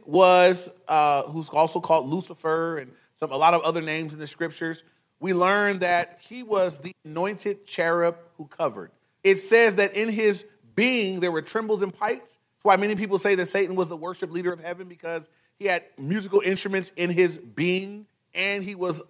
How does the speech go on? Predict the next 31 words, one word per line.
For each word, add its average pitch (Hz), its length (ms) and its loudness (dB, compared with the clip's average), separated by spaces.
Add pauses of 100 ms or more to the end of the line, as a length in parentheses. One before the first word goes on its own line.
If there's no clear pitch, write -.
over, 202 440 0
had 170 200 -2
authority 185 380 2
over 175 180 2
other 180 260 0
angels. 190 460 -2 (460)
Um, 170 360 4
Satan, 240 560 2
at 190 180 4
a 180 60 4
point, 175 440 -4 (280)
was 190 140 4
no 233 140 8
longer 247 240 6
content 190 680 -4 (160)
to 185 420 -4 (360)
bring 202 320 0
glory 185 440 2
to 170 120 -6
God 160 440 0
through 147 100 -8
worship. 139 440 -8 (300)
And 175 500 0
we, 170 220 -6 (240)
we 180 100 -8
see 214 140 -6
the 170 160 2
"I 185 220 6
wills" 180 380 4
of 147 120 -8
Satan. 127 420 -6